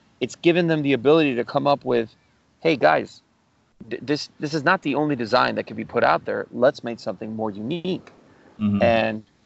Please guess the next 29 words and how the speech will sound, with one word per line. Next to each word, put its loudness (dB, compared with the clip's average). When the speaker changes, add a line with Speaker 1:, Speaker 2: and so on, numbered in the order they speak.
Speaker 1:
in, -2
in -4
my 4
opinion, -2
I -2
think -6
that's, 0
that's -2
one -2
of -4
the -6
main -4
reasons, -4
like 2
I -2
said, 4
I 4
decided 2
to -4
work 4
with 0
you -4
guys, 6
become -12
a -10
dealer -6
for -10
you -4
guys. 4